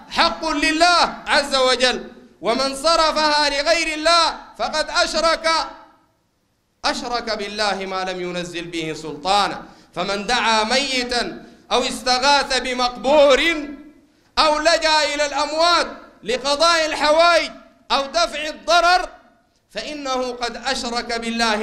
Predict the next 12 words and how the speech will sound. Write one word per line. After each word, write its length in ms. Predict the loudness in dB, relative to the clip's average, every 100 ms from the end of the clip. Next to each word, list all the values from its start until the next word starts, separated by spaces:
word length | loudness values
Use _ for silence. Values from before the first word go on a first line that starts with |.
| -2
عز 300 | -2 -4 -2
وجل 440 | -2 0 0 -2 -6 -18 -4
الشرك 580 | -4 -2 -6 -6 -6 -2
الأكبر 680 | -2 0 0 0 -2 -2 -2 -10 -14 -4
الذي 400 | 0 2 0 -2
يخرج 460 | -4 -4 -6 -6 -6
من 200 | -4 -2
الملة 680 | -2 0 0 2 2 2 -2 -18 -16
ويخلد 840 | -6 -4 -2 0 0 0 -8 -8 -8 -2
صاحبه 580 | 0 0 0 2 2
في 140 | 0 -4
النار 480 | 0 4 4 4